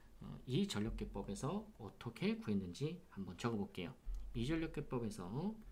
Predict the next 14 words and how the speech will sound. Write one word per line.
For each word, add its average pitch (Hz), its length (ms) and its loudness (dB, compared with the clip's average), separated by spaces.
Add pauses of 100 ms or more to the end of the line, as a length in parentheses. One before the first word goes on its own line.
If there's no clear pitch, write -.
(380)
자, - 160 -10 (140)
무효전력은 127 960 4 (2750)
우리가 117 460 0
어떻게 131 320 0
구하냐? 110 600 2 (420)
더블유 190 560 6
투에서 127 600 0 (580)
더블유 196 480 6
원을 110 380 6 (100)
빼주고 117 560 6 (240)
이 175 220 8
값에 202 720 0 (180)
얼마를 117 400 4
해준다? 135 500 4